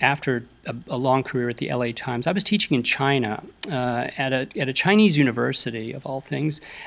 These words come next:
uh, at the journalism school at a very progressive Chinese university called Nanjing University. And I introduced the class. I was teaching a class on the history of American journalism. I introduced Lovejoy, just kind of as a throwaway part of a unit on abolitionism and, and the press.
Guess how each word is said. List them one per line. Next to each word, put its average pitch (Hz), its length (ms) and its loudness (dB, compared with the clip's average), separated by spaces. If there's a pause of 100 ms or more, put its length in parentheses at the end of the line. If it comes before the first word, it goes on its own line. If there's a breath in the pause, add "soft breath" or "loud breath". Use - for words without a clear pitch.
(160 loud breath)
uh, 131 220 4
at 139 140 2
the 165 60 4
journalism 135 540 4
school 110 400 -4
at 117 140 -8
a 123 320 -6
very 131 180 2
progressive 131 600 4
Chinese 110 380 -2
university 110 440 -6
called 113 220 -6
Nanjing 117 320 -2
University. 117 540 -4 (320 loud breath)
And 156 140 6
I 165 80 10
introduced 208 440 6
the - 80 2
class. 139 640 2
I 135 80 2
was 131 100 -2
teaching 160 300 4
a 135 60 0
class 131 300 0
on 127 200 0
the 123 100 -2
history 139 280 0
of 127 40 -4
American 123 380 -2
journalism. 127 540 -4
I 127 100 0
introduced 165 540 0
Lovejoy, 147 500 0
just - 140 -4
kind 302 120 6
of 311 100 2
as 285 140 2
a 220 100 6
throwaway 175 600 2
part 151 300 4
of 139 100 -2
a 127 180 0 (300 loud breath)
unit 139 320 6
on 123 220 4
abolitionism 123 1040 2
and, 120 200 -4 (720)
and 127 220 2
the 131 60 2
press. 117 380 -2